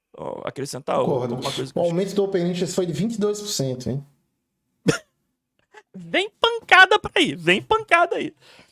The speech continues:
Speaker 1: Mas eu gostaria, honestamente, deixa eu abrir ali as minhas posições pra ver se já pegou algumas ordens. Eu gostaria que primeiro fosse pra cima. Eu não sei você.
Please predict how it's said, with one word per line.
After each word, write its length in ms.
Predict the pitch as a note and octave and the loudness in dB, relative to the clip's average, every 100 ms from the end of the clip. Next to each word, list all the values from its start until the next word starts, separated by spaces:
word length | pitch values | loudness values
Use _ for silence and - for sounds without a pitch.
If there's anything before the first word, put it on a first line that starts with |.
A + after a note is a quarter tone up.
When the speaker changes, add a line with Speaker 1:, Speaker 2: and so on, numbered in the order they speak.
| - B2+ _ _ _ _ _ C3 C3 | -10 -10 _ _ _ _ _ -20 -12
Speaker 1:
Mas 200 | E3 F#3 | -4 -2
eu 100 | G3+ | -2
gostaria, 520 | G#3 A3 - F3 E3+ E3+ | -2 -4 0 -2 0 -4
honestamente, 720 | D#3 E3+ - C#3+ E3+ C#3+ - | -4 -6 -6 -6 -8 -10 -14
deixa 200 | F3 A3+ | -12 -12
eu 40 | |
abrir 160 | F3+ D3+ | -10 -8
ali 120 | C3 | -6
as 120 | C3 | -8
minhas 200 | B2+ B2+ | -12 -16
posições 480 | - C3 B2 B2+ B2+ | -14 -14 -14 -16 -14
pra 140 | - | -12
ver 80 | B2 | -12
se 100 | A#2+ | -12
já 80 | C3+ | -14
pegou 240 | - B2 | -12 -10
algumas 300 | A#2+ A#2+ A#2+ | -10 -12 -12
ordens. 340 | C3+ C3+ A2+ C3 _ _ _ _ _ _ _ _ | -6 -6 -8 -18 _ _ _ _ _ _ _ _
Eu 120 | F#3 | -6
gostaria 440 | G3+ G#3 - E3+ F3+ | -6 -6 -6 -6 -8
que 100 | - | -10
primeiro 340 | G#3+ F3+ E3 | -18 -12 -12
fosse 320 | D#3+ D#3+ E3 | -12 -16 -16
pra 160 | - F3 | -10 -10
cima. 460 | F3 - A#2 A2+ A#2+ _ | -10 -14 -14 -16 -18 _
Eu 80 | - | -16
não 80 | E3+ | -10
sei 160 | - | -8
você. 420 | F3 F#3+ B2+ A#2+ | -6 -6 -8 -12